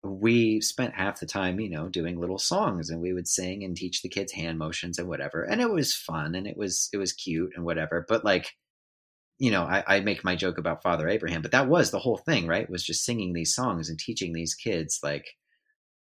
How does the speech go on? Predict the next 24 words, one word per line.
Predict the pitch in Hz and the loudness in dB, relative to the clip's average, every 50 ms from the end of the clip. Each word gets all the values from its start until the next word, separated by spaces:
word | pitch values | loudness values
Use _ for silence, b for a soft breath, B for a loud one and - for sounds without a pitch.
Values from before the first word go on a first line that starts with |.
| _ _ | _ _
mostly, | - 131 147 165 196 220 247 247 - - - 90 85 71 53 62 104 123 127 _ _ _ _ _ _ _ _ _ _ _ _ _ _ _ - | 0 4 6 6 6 6 4 4 2 0 0 -2 -2 -2 -2 -4 -4 -6 -6 _ _ _ _ _ _ _ _ _ _ _ _ _ _ _ -8
you | - 107 95 | -6 -4 -2
know, | 90 82 78 76 76 76 - _ _ _ _ | -2 -2 -2 -2 -4 -6 -8 _ _ _ _
fairly | - - - 196 208 220 202 151 123 110 | -8 0 4 6 6 8 8 8 6 6
positive | - - - 92 90 87 80 82 80 - 73 76 - - - _ _ - | 4 2 2 2 2 2 2 -2 -6 -6 -6 -6 -8 -10 -16 _ _ -8
concepts | - - 90 85 78 - - 71 76 - - - - - - _ _ _ _ _ _ _ _ _ _ _ _ _ _ - | -4 -2 -2 0 -2 -2 -2 -4 -6 -4 -4 -4 -4 -4 -6 _ _ _ _ _ _ _ _ _ _ _ _ _ _ -18
from | - - - 95 90 85 82 82 80 82 82 80 _ _ _ _ _ _ _ - | -12 -6 -4 -2 0 0 0 -2 -4 -6 -8 -10 _ _ _ _ _ _ _ -6
the | 80 95 90 | -2 -2 0
Bible, | 80 76 - - - 92 127 | 0 -2 -4 -2 0 0 0
but | 160 202 - - | 2 2 0 2
a | - 131 | 4 2
lot | 135 - - - | 4 2 2 -2
of | - | -6
times | - 185 196 180 165 | -6 -4 -4 -4 -2
there | - 190 | -2 -2
were | 190 185 180 | -2 -2 -2
some | 180 - 185 180 | -2 -4 -6 -2
things | - 185 180 170 175 | -2 -2 0 0 2
that | 170 160 | 2 4
weren't | 147 151 156 160 - | 4 4 2 2 4
so | - 156 156 | 4 4 4
great. | 143 156 160 151 - - - _ - | 6 6 6 6 4 2 -2 _ 0
Uh, | 101 101 101 98 95 92 87 82 78 - B B B B B B B B B _ - | 4 6 6 6 6 6 4 4 2 -2 B B B B B B B B B _ 4
and | 120 131 131 131 127 123 120 | 6 8 8 8 8 8 6